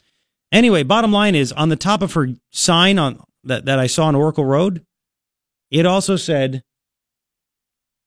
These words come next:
"Trump candidate." That was the thing that was on the top of the sign, big letters, "Trump candidate," and below that, "Wendy Rogers."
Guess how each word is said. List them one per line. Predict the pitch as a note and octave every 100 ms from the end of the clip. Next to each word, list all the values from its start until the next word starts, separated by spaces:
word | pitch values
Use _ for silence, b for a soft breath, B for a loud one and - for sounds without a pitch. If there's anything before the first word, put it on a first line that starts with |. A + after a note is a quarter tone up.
| _ _ _ -
"Trump | - A#3 -
candidate." | C#3+ G#2+ E2+ - _ _ _ _ _ _ _ _ _ _ _ _ -
That | A3
was | B3+
the | G3+
thing | B3
that | G#3
was | F3
on |
the | E3+
top | - A3+ B3
of | A#3+
the |
sign, | - G3+ E3
big | A3
letters, | G#3+ C#3+ -
"Trump | - C4+ A#3
candidate," | B3 A#3+ B3 G#3+
and |
below | E3+ G#3
that, | G#3 C#3+
"Wendy | C3 G3+ G3+
Rogers." | F3+ C#3+ G2 - - -